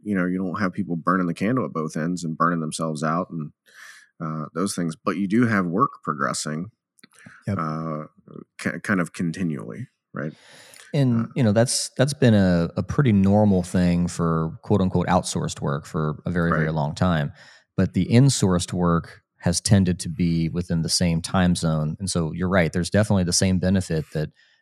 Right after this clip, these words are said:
Speaker 2: that organizations have experienced from sort of round the clock work. So pl-, maybe
Speaker 1: Mm-hmm.
Speaker 2: planning work was during the day and then production work was in the evening and across the world or across the globe.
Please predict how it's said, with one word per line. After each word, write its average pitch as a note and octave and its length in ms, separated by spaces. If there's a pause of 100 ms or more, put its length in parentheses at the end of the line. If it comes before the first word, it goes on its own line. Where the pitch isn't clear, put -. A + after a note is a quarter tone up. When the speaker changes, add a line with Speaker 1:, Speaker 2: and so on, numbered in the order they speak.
(100)
Speaker 2:
that E2+ 120
organizations F2 540
have D#2+ 120
experienced F2 560
from D#2+ 280
sort F#2 180
of D#2+ 140
round F2 260
the F2+ 60
clock E2+ 360
work. F2 360 (160)
So D#2+ 340 (100)
pl-, - 140
maybe F2+ 220
Speaker 1:
Mm-hmm. - 80
Speaker 2:
planning F#2 320
work F#2 200
was F#2 120
during F#2 220
the F#2 80
day F#2 340
and F2+ 100
then E2+ 100
production F2+ 420
work F2+ 180
was F2+ 120
in F2+ 100
the F2 140
evening F#2 380
and D#2+ 260
across F2+ 360
the E2+ 80
world F2+ 360
or G#2 80
across - 280
the E2 80
globe. F2 340